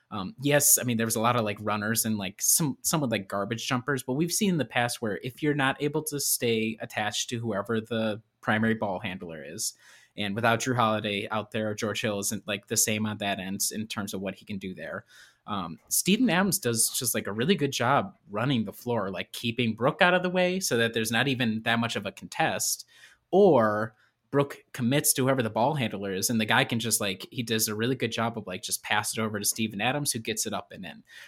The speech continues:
So I think it's really interesting watching what Memphis has done. Obviously, really talented young team. We'll see how far they go once they get to the playoffs. But, like, you see the concepts of, even without Ja Morant out there, like,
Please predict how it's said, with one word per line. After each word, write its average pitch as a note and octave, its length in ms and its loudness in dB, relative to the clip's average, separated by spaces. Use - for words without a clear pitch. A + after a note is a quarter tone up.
So C3+ 240 4
I D3+ 80 4
think E3 400 0
it's B2+ 180 0
really C#3+ 280 0
interesting B2 540 -2
watching G#2 600 -4
what A2+ 240 -2
Memphis A#2+ 400 -2
has A2 140 -2
done. G#2+ 340 -4
Obviously, A2+ 460 0
really A#2 220 0
talented A2 560 -2
young A2 280 -2
team. A2 480 -2
We'll A2+ 100 -2
see B2 260 4
how B2 160 2
far A#2 220 0
they G#2 120 0
go G#2+ 160 -2
once G#2 200 -4
they A#2 80 -4
get A2 160 -8
to A2 100 -12
the G2 80 -14
playoffs. G#2+ 640 -4
But, B2 120 0
like, A#2 200 2
you D3+ 300 -4
see D#3+ 460 6
the A2 120 0
concepts A#2 600 0
of, G2 140 -2
even C#3 240 -2
without A#2 340 0
Ja G#2+ 140 0
Morant G2 340 -6
out F#2 160 -6
there, F2+ 160 -8
like, G2+ 160 -10